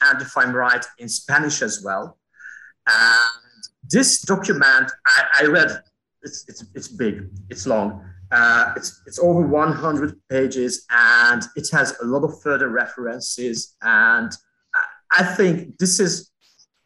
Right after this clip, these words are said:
probably the most detailed, uh, document giving guidance and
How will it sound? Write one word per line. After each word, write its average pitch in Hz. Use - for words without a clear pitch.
probably 123
the 127
most 156
detailed, 113
uh, 113
document 110
giving 135
guidance 120
and 120